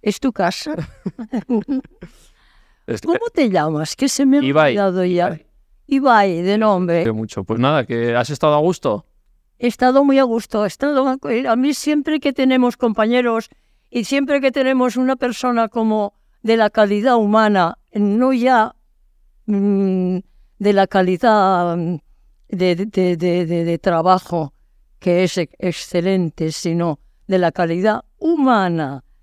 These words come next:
Speaker 1: de Carmen, yo todo, doy mi casa,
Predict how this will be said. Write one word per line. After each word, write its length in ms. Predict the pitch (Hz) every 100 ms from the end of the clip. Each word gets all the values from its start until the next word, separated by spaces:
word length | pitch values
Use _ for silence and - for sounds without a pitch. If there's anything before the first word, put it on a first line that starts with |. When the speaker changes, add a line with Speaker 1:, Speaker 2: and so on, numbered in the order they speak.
| _ _ _ _
Speaker 1:
de 480 | - 180 226 247 277 - -
Carmen, 720 | 202 196 190 214 262 349 285 _ _ _ _ _ _ _ _ _ _ _ _ _ _ _ _ _ _ _
yo 440 | - 190 220 247 - _ _ _ _ _
todo, 460 | 226 220 160 139 165
doy 420 | - 185 233 180
mi 200 | 190 202
casa, 500 | 208 208 170 - 151